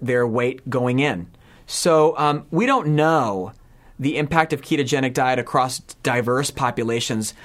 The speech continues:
in this kind of much more granular way, and that's something that I think a lot of people are now really focusing on and wanting to get answers to. Um, so, um,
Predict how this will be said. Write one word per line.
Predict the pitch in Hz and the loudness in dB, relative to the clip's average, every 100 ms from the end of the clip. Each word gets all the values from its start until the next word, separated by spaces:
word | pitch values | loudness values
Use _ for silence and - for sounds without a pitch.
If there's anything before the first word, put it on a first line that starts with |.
| - - | -16 -4
in | 127 | 0
this | 127 | 0
kind | - 147 117 | 0 -2 -2
of | |
much | 113 120 - | -2 -4 -2
more | 117 | -2
granular | 107 117 123 127 123 | -2 -2 0 0 0
way, | 127 127 | 0 0
and | 123 | 0
that's | 131 135 | -2 0
something | 160 143 143 | -2 0 0
that | 131 | 0
I | 120 | -2
think | 113 123 | -2 -4
a | |
lot | 117 117 | -2 -2
of | 120 | -2
people | 131 120 120 | -4 -2 -2
are | 113 | -2
now | 113 110 | -2 -2
really | 113 113 | -2 -4
focusing | - 123 139 123 113 | 0 -2 -2 -4 -2
on | 107 107 - - | -2 -4 -6 -8
and | 127 117 | -2 0
wanting | 120 117 | 0 0
to | 110 | -2
get | 113 | -4
answers | 120 151 147 127 | 0 0 0 -4
to. | - 98 - - - - - - - - - | -4 -6 -8 -16 -20 -20 -20 -20 -14 -10 0
Um, | 139 127 117 117 - - - - | 2 2 0 -4 -12 -20 -20 -12
so, | - - 165 156 151 160 | -6 2 4 6 4 2
um, | 147 143 135 | 0 0 0